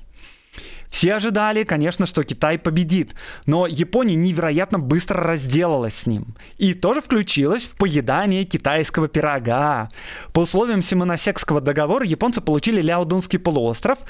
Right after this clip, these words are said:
Тайвань и другие острова. Китай должен был выплатить огромную контрибуцию и допускал японцев строить заводы на своей территории. Всё по классике. Бедный, бедный Китай.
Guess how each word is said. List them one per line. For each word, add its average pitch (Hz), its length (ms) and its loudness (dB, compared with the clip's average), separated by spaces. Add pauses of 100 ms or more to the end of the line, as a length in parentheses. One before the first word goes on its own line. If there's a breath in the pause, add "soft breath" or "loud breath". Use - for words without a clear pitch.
(140 loud breath)
Тайвань 156 460 0 (160 loud breath)
и 214 140 2
другие 175 420 0
острова. 165 500 0 (760)
Китай 214 320 2
должен 170 280 0
был 160 100 2
выплатить 160 420 0
огромную 165 400 0
контрибуцию 165 760 0 (120 loud breath)
и 170 120 2
допускал 190 440 0
японцев 190 560 -2
строить 185 320 0
заводы 151 680 0
на 135 80 0
своей 156 300 0
территории. 151 520 0
Всё 214 280 0
по 233 140 -2
классике. 127 600 -2 (380 loud breath)
Бедный, 214 600 2
бедный 143 520 0
Китай. 135 600 -2